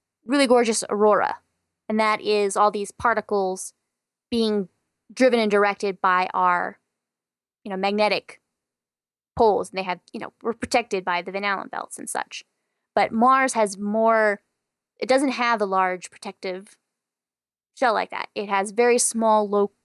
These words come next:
localized sections of magnetic, um, you know, readings that'll protect it from,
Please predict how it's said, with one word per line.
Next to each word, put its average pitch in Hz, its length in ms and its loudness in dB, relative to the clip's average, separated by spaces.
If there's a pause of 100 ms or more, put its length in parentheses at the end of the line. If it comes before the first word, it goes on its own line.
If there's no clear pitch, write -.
(100)
localized 202 920 0 (480)
sections - 720 -8 (840)
of 220 140 -2
magnetic, 196 720 -4 (800)
um, - 320 -20 (360)
you 233 120 -6
know, 196 100 0
readings 190 320 -2
that'll 185 160 -2
protect 202 420 -6
it 196 80 -12
from, 196 220 -2